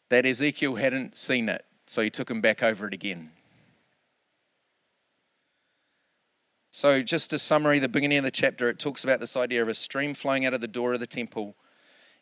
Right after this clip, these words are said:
And the further it went from the te-, temple, the bigger the stream got. The deeper it got, the wider it got, the further from the temple.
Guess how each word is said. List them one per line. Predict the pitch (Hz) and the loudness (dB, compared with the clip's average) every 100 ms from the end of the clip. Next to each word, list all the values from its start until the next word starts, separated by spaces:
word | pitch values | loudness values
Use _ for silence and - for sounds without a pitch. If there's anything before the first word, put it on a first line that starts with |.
| _ | _
And | 120 117 | -4 -4
the | |
further | 113 - 151 156 | -4 0 2 2
it | 139 | 2
went | 143 143 | 0 -2
from | - 131 | -6 -6
the | |
te-, | 120 156 139 - - | -6 -6 -6 -8 -8
temple, | 151 135 127 113 | -6 -4 -4 -4
the | 110 | -4
bigger | 101 123 123 | -2 -2 -2
the | 117 | -2
stream | - 123 110 | -2 -2 -4
got. | 104 82 - _ _ _ _ _ _ - | -2 -4 -4 _ _ _ _ _ _ -14
The | |
deeper | 98 120 113 123 | -6 -4 -4 -6
it | 110 | -8
got, | - 110 101 _ _ _ _ _ _ | -2 -2 -2 _ _ _ _ _ _
the | - | -6
wider | 101 110 110 104 | 2 4 4 0
it | 92 | -2
got, | 107 98 - _ _ _ _ _ _ _ _ _ _ - | -2 -2 -4 _ _ _ _ _ _ _ _ _ _ -16
the | 101 | -12
further | - 139 131 | -4 -2 0
from | 120 - 110 | -2 -6 -8
the | 107 | -10
temple. | 117 104 - | -10 -12 -14